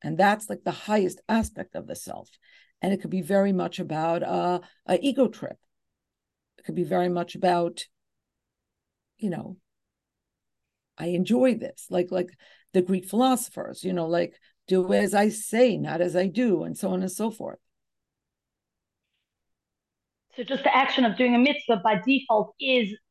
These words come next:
Speaker 2: kind of subduing yourself to what Hashem wants.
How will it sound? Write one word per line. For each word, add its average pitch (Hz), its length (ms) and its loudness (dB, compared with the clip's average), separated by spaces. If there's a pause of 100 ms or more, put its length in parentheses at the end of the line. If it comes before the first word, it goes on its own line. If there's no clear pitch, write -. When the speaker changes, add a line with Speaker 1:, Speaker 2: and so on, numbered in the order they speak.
(440)
Speaker 2:
kind 214 200 0
of 208 100 2 (560)
subduing 254 500 4
yourself 214 440 4 (120)
to - 80 -12
what 196 140 4
Hashem 185 320 2
wants. 165 360 -2